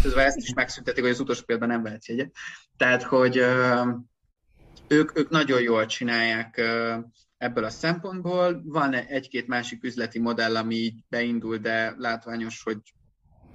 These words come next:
nem tudják felvenni a, a versenyt. Meg ugye most már, hogy visszaállt a, hogy visszaállóban látszik a, a történet, hogy élőben vannak az előadások, ugye ez egyfolytában így összeütközött ez a kettő,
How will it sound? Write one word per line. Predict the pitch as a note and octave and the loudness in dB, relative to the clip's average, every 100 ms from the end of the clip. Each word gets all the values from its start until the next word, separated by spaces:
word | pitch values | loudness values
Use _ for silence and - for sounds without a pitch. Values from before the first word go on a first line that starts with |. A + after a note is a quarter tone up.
| - | -8
nem | C#3+ B2 | -2 0
tudják | A#2 A#2+ A#2 A2 - - | 0 0 0 0 -2 -6
felvenni | - A2+ A2+ A2+ A2+ A2+ | 0 0 2 0 0 0
a, | A2 - | -2 -4
a | |
versenyt. | A2+ A2+ - - D3+ D#3+ - - - | 0 0 2 0 -2 -4 -8 -16 -4
Meg | C#3 C#3 | 4 6
ugye | C#3 | 6
most | C3+ C3+ | 6 4
már, | C3+ B2+ | 2 0
hogy | C3 | 0
visszaállt | D3 D#3 C3 B2 A#2+ A#2+ | 0 -2 0 0 0 0
a, | A2+ A2+ - - _ _ _ _ - - | 0 0 -6 -20 _ _ _ _ -20 -16
hogy | - | -10
visszaállóban | C3 - B2 B2 A#2+ A#2 A2+ | -8 -4 0 0 0 -2 -2
látszik | A2+ A2+ - A#2 - | 0 -2 -4 -14 -4
a, | A2+ A2+ | -2 -2
a | |
történet, | - A#2+ A#2+ A#2 | -4 -4 -4 -6
hogy | A2+ A2+ | -6 -4
élőben | A2+ A2+ G#2+ A2 | -2 -4 -6 -8
vannak | A2+ A2+ | -6 -8
az | - | -6
előadások, | A2+ B2 C3 C3 C3+ C3+ C3+ - - - _ | -4 0 2 2 0 -2 -6 -18 -20 -20 _
ugye | A#2+ A#2+ | 2 4
ez | A#2+ | 6
egyfolytában | C3 - A#2+ A2+ A2+ A#2 | 4 2 0 2 0 0
így | A2+ | -2
összeütközött | A2 - G#2+ G#2 - A2+ A2 A2 | -4 -4 -8 -6 -8 -4 -4 -4
ez | A2+ | -6
a | A2 | -2
kettő, | A2+ A2 - - A2+ A2+ | -2 -4 -10 -4 -4 -4